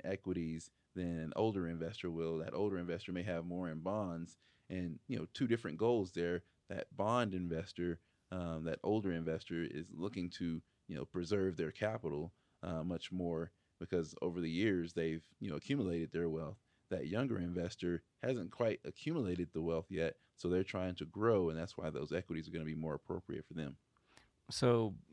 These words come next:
Speaker 2: given the shakiness of the economy right now, do you recommend that investors be willing to maybe take on a little more risk, or should they play it safe? I mean, after all, the most money to be made is when there is the most risk, and when risk is low, the returns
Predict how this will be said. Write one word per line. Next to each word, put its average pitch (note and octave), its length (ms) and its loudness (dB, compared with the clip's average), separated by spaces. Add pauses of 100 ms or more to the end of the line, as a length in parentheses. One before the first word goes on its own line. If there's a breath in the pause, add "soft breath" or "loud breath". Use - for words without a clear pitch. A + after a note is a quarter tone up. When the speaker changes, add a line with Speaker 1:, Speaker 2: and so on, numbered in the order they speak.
(120)
Speaker 2:
given D#3 280 6
the A#2+ 80 6
shakiness G#2+ 680 4
of F#2+ 160 6
the F2 120 6
economy F#2 520 6
right F#2 260 4
now, G2 340 4 (560 loud breath)
do A#2 120 2
you D#3+ 180 6
recommend A#2 680 8
that G2 260 6
investors G2 920 4
be G2+ 140 4
willing F2+ 420 6
to A2 140 4
maybe F2 380 2
take E2 340 -2
on D#2+ 140 2
a G#2 100 2
little G#2 220 4
more D#2+ 280 4
risk, F#2 540 2
or B2 360 6 (480 soft breath)
should C3 200 0
they C3+ 80 4
play D3+ 280 2
it G#2 120 4
safe? - 640 -2
I G2+ 80 2
mean, G2 220 6 (560 loud breath)
after A#2 300 8
all, A#2+ 160 10
the F#2+ 100 6
most A2+ 320 8
money A#2+ 340 10
to G2 80 8
be G2 160 6
made B2 400 8
is G2 380 6
when A2 220 8
there A2 140 8
is A2 140 6
the G#2+ 80 4
most F#2+ 360 4
risk, B2+ 440 4
and G2+ 240 4
when F#2 200 4
risk A2+ 260 4
is F2 140 0
low, B2+ 220 6
the A2+ 140 6
returns A2+ 580 4